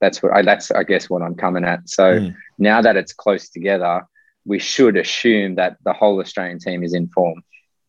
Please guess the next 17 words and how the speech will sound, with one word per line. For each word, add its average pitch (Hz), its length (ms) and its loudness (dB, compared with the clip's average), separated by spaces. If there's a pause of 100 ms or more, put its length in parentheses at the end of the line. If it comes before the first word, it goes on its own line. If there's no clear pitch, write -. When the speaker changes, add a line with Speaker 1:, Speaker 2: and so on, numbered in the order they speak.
(300)
Speaker 2:
Mate, 90 160 -10
I 87 120 -8
hope 82 260 -12
so. 85 220 -12 (580)
Um, 123 540 2
Friday, 180 640 2 (180)
uh, 123 220 -6
we've 127 100 -4
got 139 100 -4
the 117 80 -6
two 147 220 2
hundred 127 280 0
breaststroke, 135 500 0
women's 180 320 -6
two 123 140 -4
hundred 107 200 -4
breaststroke, 113 680 -4